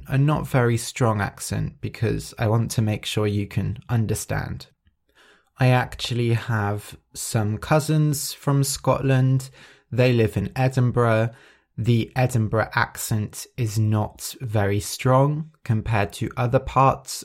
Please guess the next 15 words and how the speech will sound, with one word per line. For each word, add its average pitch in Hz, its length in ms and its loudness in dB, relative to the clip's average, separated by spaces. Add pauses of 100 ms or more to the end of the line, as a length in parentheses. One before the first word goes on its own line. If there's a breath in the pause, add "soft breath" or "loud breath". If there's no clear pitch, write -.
of 123 160 -2
Scotland, 139 800 0 (340 loud breath)
so 113 480 2
the 110 160 0
accent 113 640 -2
I 113 200 0
will 104 160 -2
be 101 120 0
doing 101 600 -2
will 104 100 -4
be 95 160 -2
based 101 540 -4
on 90 320 -2
that 92 340 -4
one. 80 300 -4